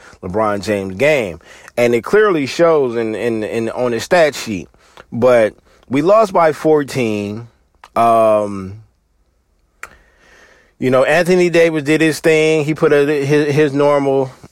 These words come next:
Um, we gotta get more from Kuzma. We only got four points from Kuzma. He was one for eight that game. A lot of cats is coming for Kuzma head. I'm not too concerned, you know. Uh,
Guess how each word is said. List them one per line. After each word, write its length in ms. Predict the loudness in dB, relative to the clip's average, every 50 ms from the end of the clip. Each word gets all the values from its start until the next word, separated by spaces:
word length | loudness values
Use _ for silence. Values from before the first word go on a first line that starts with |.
| -4
Um, 880 | 0 2 2 4 4 4 4 4 4 2 2 0 -2 -6 -8 -10 -12 -14 -18 _ _ _ _ _ _ _ _ _ _ _ _ _ _ _ _ _ _ _ -20 -20 _ _ _ _ _ _ _ -14
we 320 | -8 -4 -2 -2 -2 -2 0
gotta 360 | 0 2 2 2 2 0 -2
get 220 | -2 0 -2 -2
more 300 | -2 -2 -2 0 0 -2
from 160 | -4 -6 -10 -10
Kuzma. 580 | -10 -10 -10 -10 -12 -18 -20 -20 -20 -20 -20 _ _ _ _ _ _ _ _ _ _ _
We 220 | -8 -4 -2 0 0
only 240 | 2 2 0 2 2
got 240 | 2 2 2 0
four 340 | -2 -2 0 0 0 0 -2
points 320 | -4 -4 -4 -4 -4 -6 -8
from 140 | -10 -12
Kuzma. 420 | -10 -8 -8 -8 -6 -6 -8 -6 -4
He 140 | -4 -4 -4
was 180 | -4 -6 -6
one 300 | -4 -2 -2 0 0 -2
for 160 | -2 -2 0
eight 320 | 0 2 0 0 -2 -2 -2
that 240 | -2 -2 -2 -2 -4
game. 600 | -6 -6 -6 -6 -6 -6 -6 -8 -8 -10 -10 -14 _ _ _ _ _ -20 -10 -4
A 80 | -2 0
lot 240 | 2 2 2 2 0
of 80 | -2
cats 320 | -2 0 0 0 0 -2 -6
is 60 | -8
coming 320 | -6 -4 -4 -4 -4 -4
for 140 | -6 -8 -10
Kuzma 540 | -10 -8 -6 -6 -6 -6 -8 -8 -8 -8 -6
head. 720 | -2 0 2 2 2 2 2 2 2 2 0 0 -2 -6 _ _ _ _ _ _ _ _ _ _ _ -2
I'm 180 | -2 0 0
not 220 | 0 0 0 0 -2
too 180 | -2 -2 -2
concerned, 720 | -2 -2 -6 -4 -2 -2 -4 -4 -4 -8 -12 -18 -20 _ _
you 160 | -6 -6 -4
know. 480 | -2 0 0 0 -2 -2 -6 -8 -12 _
Uh, 400 | -4 -2 0 0 0 0 -2 -6